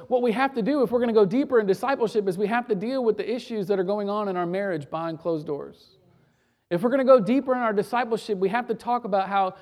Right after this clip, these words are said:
the pandemic has ruined many prayer lives. If we're gonna go deeper in our discipleship, we have to talk about how we need community around us because we're struggling with depression and nobody knows.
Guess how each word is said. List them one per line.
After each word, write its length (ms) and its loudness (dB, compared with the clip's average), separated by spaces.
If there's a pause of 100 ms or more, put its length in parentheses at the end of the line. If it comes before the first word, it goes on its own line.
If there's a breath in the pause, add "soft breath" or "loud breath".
(140)
the 80 -4
pandemic 640 -2
has 160 0
ruined 460 -2
many 220 -4
prayer 300 -4
lives. 480 -12 (1500)
If 80 0
we're 120 4
gonna 120 2
go 140 4
deeper 400 0
in 80 0
our 140 0
discipleship, 640 -2
we 100 -4
have 220 -4
to 60 -4
talk 300 -6
about 320 2 (220 loud breath)
how 180 4
we 160 4
need 320 2
community 840 0
around 540 2
us 120 2
because 380 -2
we're 140 4
struggling 500 -4
with 160 -2
depression 560 -6
and 160 -6
nobody 340 -6
knows. 640 -14